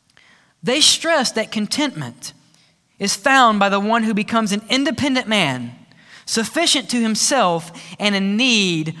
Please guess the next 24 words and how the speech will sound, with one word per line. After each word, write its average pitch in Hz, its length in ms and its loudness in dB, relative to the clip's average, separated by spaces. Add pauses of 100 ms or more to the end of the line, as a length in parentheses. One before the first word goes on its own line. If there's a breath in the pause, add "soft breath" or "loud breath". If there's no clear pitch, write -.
(140 loud breath)
of 170 420 -2
no 160 340 -4
one 202 200 -2
else. - 680 -8 (1300 soft breath)
Self-sufficient 262 1200 0 (200 loud breath)
and 214 160 0
in 208 200 0
need 214 420 4
of 175 180 -2
no 180 260 0
one 202 180 2
else. 139 440 -6 (220 loud breath)
For 233 80 -4
the 233 140 0
Stoic, 240 840 -2 (480 soft breath)
to 233 80 -4
be 247 160 0
emotionally 294 840 2
detached 214 800 2 (180 loud breath)
was 190 160 -6
one 214 180 0
of 196 60 -2
the 202 80 2
highest 269 720 0